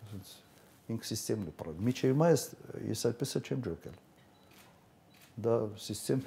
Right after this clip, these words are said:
<laughs> կրկնում եմ, այդ սիստեմն է բան է, երևույթ է, թե դա ուղղակի այդ պահին ինչ որ իրավիճակային, ինչ որ քո նկատմամբ հատուկ այդպիսի լուծում է, թե բոլորի նկատմամբ ասեմ։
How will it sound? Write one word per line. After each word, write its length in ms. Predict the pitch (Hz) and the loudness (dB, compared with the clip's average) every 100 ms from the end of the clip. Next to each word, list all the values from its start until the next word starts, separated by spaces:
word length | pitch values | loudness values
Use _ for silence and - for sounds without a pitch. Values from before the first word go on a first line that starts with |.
| - | 0
<laughs> 220 | 110 113 - | -2 -4 -2
կրկնում 340 | 123 - 131 | -2 0 0
եմ, 80 | 110 | 0
այդ 180 | 104 - | -2 -4
սիստեմն 500 | 113 - 135 123 110 | -6 0 0 2 0
է 40 | |
բան 280 | 95 101 104 | 0 0 2
է, 80 | 156 180 - | 0 -2 -2
երևույթ 500 | 98 104 107 107 110 | -2 0 0 -2 -4
է, 160 | - 190 | -2 -2
թե 200 | - 123 | -2 -4
դա 160 | 113 117 | -2 0
ուղղակի 500 | 123 131 131 156 160 156 - - - - - - | 0 -2 -2 0 0 -2 -12 -20 -20 -20 -18 2
այդ 240 | 127 - | 2 4
պահին 500 | - 117 120 147 160 139 - | 4 6 6 4 4 0 -6
ինչ 180 | 104 | -8
որ 260 | - 123 120 107 | -2 -2 -2 0
իրավիճակային, 880 | 104 104 104 110 104 123 127 127 95 | 4 4 4 2 2 4 4 4 0
ինչ 60 | |
որ 160 | - 113 | -4 -6
քո 120 | - 117 | -4 -4
նկատմամբ 540 | 107 104 104 117 95 | -2 0 0 -2 -2
հատուկ 240 | 101 110 - | -4 -4 -4
այդպիսի 320 | 87 - - | -4 -6 -8
լուծում 320 | 98 76 - | -8 -8 -10
է, 60 | 82 | -8
թե 120 | - | -2
բոլորի 320 | 131 127 123 98 | 4 4 4 2
նկատմամբ 500 | 92 80 - 73 - | -4 -8 -10 -16 -14
ասեմ։ 280 | - - | -16 -16